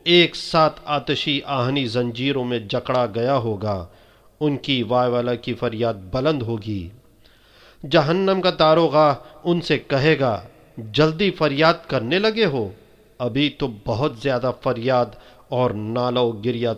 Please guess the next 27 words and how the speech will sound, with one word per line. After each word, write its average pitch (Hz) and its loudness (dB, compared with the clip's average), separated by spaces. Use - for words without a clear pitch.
تم 117 -4
نے 107 -2
کرنا 117 -4
ہے۔" 87 -10
شہوانہ 202 6
نے 196 2
جب 180 2
یہ 165 0
آیے 151 6
مبارکہ 131 0
سنی 123 -2
تو - -4
اس - 0
پر 151 2
اس 156 -6
کے - -4
مضمون 123 -2
کا 123 -2
بہت 135 0
زیادہ 117 -2
اثر 117 -2
ہوا 101 -6
اور 139 2
وہ 123 -2
بولی، 113 -4
"اے 180 6
شیخ، - 0